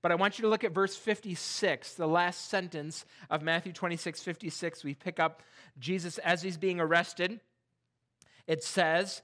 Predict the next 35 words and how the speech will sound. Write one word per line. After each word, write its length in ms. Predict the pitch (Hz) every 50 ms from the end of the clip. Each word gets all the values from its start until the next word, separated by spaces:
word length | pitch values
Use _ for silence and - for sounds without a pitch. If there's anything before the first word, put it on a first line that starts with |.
| _ _ _ _ _ _
"All 400 | - 185 196 208 220 233 240 240
the 100 | 233 220
disciples 680 | 190 175 196 185 - - 185 175 175 - 165 160 156 135
deserted 560 | 143 156 156 135 123 165 190 196 180 160 139
him 180 | 139 156 147 139
and 160 | 139 139 135
fled." 680 | - - 165 165 156 143 131 113 98 92 90 90 110 110 - _ _ _ _ _ _ _ _ _
We'll 140 | 131 143 147
keep 200 | - 165 143 127
going. 380 | 147 147 143 127 113 123 135 - _ _ _ _ _ - _ _ -
"Those 420 | 135 196 214 247 269 311 294 -
who 80 | 269 226
had 80 | 202
arrested 480 | 190 175 170 185 185 - - 190 180 156
Jesus 500 | 139 175 175 160 139 160 165 180 - -
took 200 | - 208 190 -
him 100 | 202 196
to 60 | 190
Caiaphas, 560 | - - 185 165 151 156 156 - 190 185 -
the 80 | 175 147
high 160 | 165 170 160
priest, 480 | - - 165 147 151 180 - - - - - - - - _
where 120 | 175 180
the 100 | 175 165
teachers 340 | - - 226 202 - 214 196
of 100 | 226 202
the 120 | 208 208
law 240 | 185 160 151 160 175 -
and 120 | - 165
the 80 | 160 151
elders 300 | 151 151 165 160 151 -
had 100 | 156 143
assembled. 500 | 151 - - 175 151 139 120 104 98 - _ _ _ _ _ _ _ _ _ _ -
But 180 | 139 170 165 -
Peter 640 | - - 247 262 254 196 160 131 131 160 165 -